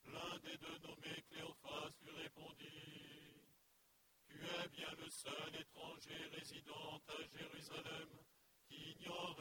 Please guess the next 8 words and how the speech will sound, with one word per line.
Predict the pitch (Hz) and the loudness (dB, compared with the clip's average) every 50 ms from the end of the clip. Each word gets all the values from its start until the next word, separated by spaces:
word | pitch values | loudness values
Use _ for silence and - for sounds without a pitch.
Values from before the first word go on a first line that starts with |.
| 156 | 0
les | 156 160 160 143 151 | 0 0 0 0 0
événements | 160 151 - 160 156 151 160 160 160 165 156 156 156 156 | -2 0 2 2 2 2 0 -2 0 0 0 2 0 2
de | 156 160 160 | 0 0 0
ces | - - - 147 147 - | 0 0 0 0 -2 -2
jours-ci. » | - - 131 - - - - - - - - - - - - - - - - - - - - - - - - - - - - - | -4 -6 -4 -2 -2 -2 -2 -2 -6 -8 -8 -8 -10 -12 -16 -20 -20 -20 -20 -20 -20 -20 -20 -20 -20 -20 -20 -20 -20 -20 -14 -6
Il | - 120 135 143 151 | -2 0 0 2 4
leur | 156 156 156 156 156 | 4 4 4 2 0
dit, « | - 147 165 160 165 175 | -2 -4 -2 -2 -2 -4